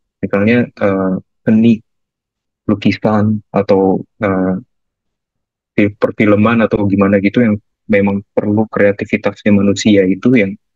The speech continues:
dibuat langsung sama manusia itu yang masih belum bisa ditiru sepenuhnya sama A I itu. Nah, jadi mungkin A I bisa tiru hasil seni yang udah jadi.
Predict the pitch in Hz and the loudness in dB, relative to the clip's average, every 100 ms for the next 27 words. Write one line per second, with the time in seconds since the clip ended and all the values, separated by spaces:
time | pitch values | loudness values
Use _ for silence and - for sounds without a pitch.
0 | _ _ _ - 107 101 107 101 104 101 | _ _ _ -2 0 2 2 2 2 0
1 | - 107 101 98 95 95 - 123 143 113 | -2 -2 0 0 0 0 0 0 2 2
2 | 95 104 98 98 98 101 - 98 95 98 | 0 -2 -2 0 0 0 -2 -4 -2 -2
3 | 98 101 _ - 104 101 98 - 101 - | -2 -4 _ -2 0 2 0 0 -4 -2
4 | 107 104 101 92 _ _ _ _ _ 104 | -2 2 0 -2 _ _ _ _ _ -2
5 | 95 98 95 98 95 95 95 92 _ _ | 0 0 0 0 0 0 -4 -6 _ _
6 | _ _ _ _ _ _ _ _ 98 90 | _ _ _ _ _ _ _ _ -2 -2
7 | 92 101 117 - - - 123 117 170 170 | -2 0 0 0 -6 -6 0 2 2 2
8 | 160 - - 110 107 151 135 110 110 - | 2 -2 -4 -2 0 0 0 0 -2 0
9 | 107 101 117 135 _ _ _ _ _ 110 | 0 2 2 0 _ _ _ _ _ -6
10 | 101 _ 113 110 - 110 113 123 123 113 | -6 _ -2 0 0 0 2 4 2 2
11 | 110 104 104 90 - | 2 2 0 -2 -4